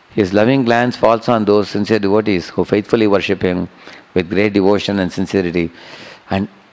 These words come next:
actually seeing Krishna's Sarvajña nature, devotees become thoroughly honest.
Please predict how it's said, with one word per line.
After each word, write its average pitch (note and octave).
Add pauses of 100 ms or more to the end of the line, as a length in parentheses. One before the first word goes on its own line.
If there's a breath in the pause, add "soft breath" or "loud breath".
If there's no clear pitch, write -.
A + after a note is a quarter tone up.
(120)
actually -
seeing E3+
Krishna's C#3+
Sarvajña C3+
nature, A#2+
devotees A#2+
become A#2+
thoroughly A2
honest. F2